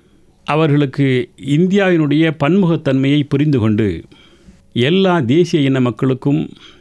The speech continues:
சம வாய்ப்பை தருகின்ற ஒரு சிந்தனை பெருமளவு இல்லை.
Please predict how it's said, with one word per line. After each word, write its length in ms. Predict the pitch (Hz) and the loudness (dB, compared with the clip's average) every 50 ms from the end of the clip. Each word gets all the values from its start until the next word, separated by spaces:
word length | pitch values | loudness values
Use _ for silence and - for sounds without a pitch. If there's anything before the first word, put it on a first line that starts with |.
| _ _ _ _ _ | _ _ _ _ _
சம 340 | - - 160 143 165 190 185 | -8 -4 -2 0 2 2 2
வாய்ப்பை 380 | 147 143 151 151 147 147 131 | 2 0 -2 -2 -2 -2 -2
தருகின்ற 720 | - 127 120 123 113 117 117 107 113 113 110 104 101 - - - - - - - - _ _ | -2 0 0 0 0 0 0 0 0 -2 -2 -2 -4 -6 -10 -14 -20 -20 -20 -20 -20 _ _
ஒரு 220 | - 131 131 123 | -2 0 0 0
சிந்தனை 720 | - - - 151 165 165 165 160 165 175 190 202 202 - - _ _ _ | -2 -2 0 0 2 2 2 2 2 2 2 0 -2 -6 -12 _ _ _
பெருமளவு 580 | - 156 165 185 185 165 156 147 147 156 180 151 | -2 0 2 2 2 2 2 2 2 2 2 2
இல்லை. 320 | 110 107 107 95 82 | 2 0 0 -2 -4